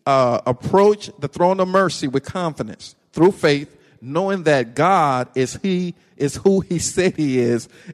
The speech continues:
and he will answer us according to his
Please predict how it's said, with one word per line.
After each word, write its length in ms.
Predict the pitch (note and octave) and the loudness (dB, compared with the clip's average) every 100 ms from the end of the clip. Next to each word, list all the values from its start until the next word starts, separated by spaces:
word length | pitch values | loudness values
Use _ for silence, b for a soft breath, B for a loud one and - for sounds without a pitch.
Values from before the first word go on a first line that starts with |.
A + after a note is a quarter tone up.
| - | -4
and 240 | D3 D3 | -2 -2
he 480 | D#3+ G#3+ G3 C3 C3+ - | 0 0 0 -4 -6 0
will 220 | C#3+ C#3+ | 0 0
answer 520 | D#3 F#3 F#3+ - C#3+ | -2 -2 -2 0 2
us 240 | B2 B2 - | 4 2 0
according 680 | C3 B2 - E3+ E3+ D#3 C3+ | -2 -2 0 4 4 4 0
to 160 | - C3+ | -4 0
his 280 | C3+ B2+ | 2 0